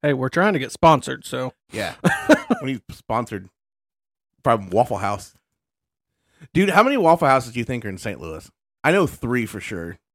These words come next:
Speaker 2: There's
Speaker 1: In
Speaker 2: gotta be
Speaker 1: Saint
Speaker 2: more than
Speaker 1: Louis?
Speaker 2: that. Yeah.
Speaker 1: I only knew of one.
Speaker 2: Oh, there's three. I know that for sure.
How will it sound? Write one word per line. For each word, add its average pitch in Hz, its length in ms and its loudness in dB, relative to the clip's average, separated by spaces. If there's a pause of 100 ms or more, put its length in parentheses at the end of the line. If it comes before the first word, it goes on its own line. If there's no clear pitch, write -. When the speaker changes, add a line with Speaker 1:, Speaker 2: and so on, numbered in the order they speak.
(280)
Speaker 2:
There's - 100 -4
Speaker 1:
In - 20 -2
Speaker 2:
gotta 143 140 2
be 120 60 0
Speaker 1:
Saint 107 100 -6
Speaker 2:
more 151 160 2
than 349 100 -2
Speaker 1:
Louis? 196 60 -2
Speaker 2:
that. 95 260 -6 (380)
Yeah. 95 240 -8 (100)
Speaker 1:
I 170 80 -4
only 240 200 0
knew 131 180 0
of 120 100 -6
one. 135 480 2 (240)
Speaker 2:
Oh, 127 120 2
there's 135 200 -2
three. 127 300 -2
I 104 60 -2
know 113 140 0
that 101 180 -2
for - 80 -20
sure. 92 360 -12